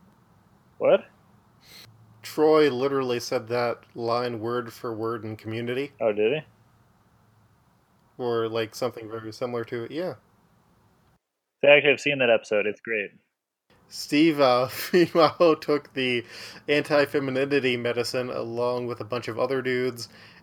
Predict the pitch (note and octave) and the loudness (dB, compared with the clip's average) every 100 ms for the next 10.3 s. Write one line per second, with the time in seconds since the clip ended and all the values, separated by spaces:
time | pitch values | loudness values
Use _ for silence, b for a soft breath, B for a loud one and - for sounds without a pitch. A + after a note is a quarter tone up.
0 | - C3 C3 B2 C#3+ - E3+ B2+ B2 - | -2 2 2 2 0 0 -4 0 -2 -4
1 | - - C3+ C3+ - B2+ B2 A#2+ A#2+ - | -12 -2 -2 -2 -4 -2 0 0 -2 -8
2 | _ _ A#2+ B2 B2 A#2+ D3 C#3+ B2+ B2 | _ _ -2 0 0 -2 -6 -4 -2 -2
3 | - - A#2+ B2 A#2+ - b b b b | -2 -6 -4 -2 -4 -8 b b b b
4 | b - B2 A#2+ A#2 G#2 A#2+ C3 B2+ B2+ | b -2 0 0 -4 -2 2 2 2 0
5 | B2+ - B2+ B2 A2 - B2+ A#2 A2 - | 0 -2 -4 -4 -6 -2 -2 -2 -8 -6
6 | A#2+ A#2 C#3 C#3+ C#3+ C#3 b b b b | -4 -2 -2 -2 -4 -12 b b b b
7 | _ C3+ A#2+ A#2+ A#2+ A#2+ A#2 A2+ A#2+ G#2+ | _ -14 -10 -6 -2 -2 -4 -4 -4 -4
8 | G#2 A#2+ A#2+ A#2 A#2+ A#2+ B2 - - b | -2 2 2 2 2 2 0 -8 -12 b
9 | b b C#3 C3 C3+ F3+ F3+ B2+ A#2 A#2 | b b -4 2 4 4 2 0 -2 0
10 | B2 C#3 C3+ | 0 0 -6